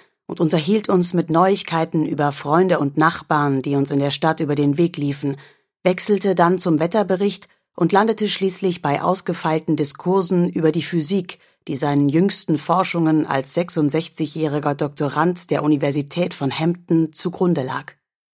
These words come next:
Es gefiel ihm, meinem in Maine geborenen und aufgewachsenen Mann die Gegend zu zeigen und mich auf den neuesten Stand über das Leben und die Entwicklungen im Ort zu bringen.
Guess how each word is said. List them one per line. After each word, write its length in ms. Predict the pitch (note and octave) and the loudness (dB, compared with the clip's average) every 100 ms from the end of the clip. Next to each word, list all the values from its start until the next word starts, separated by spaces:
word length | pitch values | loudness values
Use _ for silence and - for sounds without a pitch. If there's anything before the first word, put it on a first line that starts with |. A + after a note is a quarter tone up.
| _ _ _ _ _ _ _ - | _ _ _ _ _ _ _ -8
Es 120 | G3 | -2
gefiel 420 | A3 F#3 A#3 A#3+ A3 | -2 0 0 0 2
ihm, 300 | G3 E3+ D3 D3+ | 2 4 2 0
meinem 380 | E3+ F3 F3 | 2 6 4
in 240 | E3+ D3 D3 | 4 2 4
Maine 320 | E3 F3+ F#3+ | 4 4 4
geborenen 640 | F3+ E3+ F3 F3 F3+ F3 | 2 4 2 4 4 4
und 160 | D#3+ C#3+ | 2 0
aufgewachsenen 720 | E3 - D#3+ D#3 - D#3 C#3+ | 0 0 -2 -2 0 0 4
Mann 300 | D#3 F3 F3 - _ - | 4 4 2 -2 _ -10
die 140 | C#3+ | -2
Gegend 340 | F#3+ G3+ E3+ - | 2 2 0 -2
zu 120 | D#3 | -6
zeigen 640 | - D3+ D3+ F3 F#3 F3+ | -4 -2 0 2 0 -2
und 160 | - F3+ | -4 0
mich 180 | F3+ E3 | 2 0
auf 60 | |
den 160 | F3 E3 | 0 2
neuesten 440 | E3+ G3 - G3 | 4 2 -2 -4
Stand 460 | F3 - E3+ F3+ G3 | -4 0 2 2 0
über 180 | F3+ E3 | -2 0
das 240 | D#3 - | 0 -2
Leben 440 | D3+ D#3+ F3 G3+ G3 | -2 -2 -2 -2 -2
und 180 | F3+ | -2
die 80 | F3 | 0
Entwicklungen 640 | D#3+ D3+ F3 F3+ G3 F3+ F3 | -2 -2 -4 -2 2 4 4
im 120 | F3 | 2
Ort 300 | - E3+ - | -2 -4 -6
zu 140 | C#3+ | -10
bringen. 380 | C3+ C#3+ C#3+ - | -8 -8 -8 -10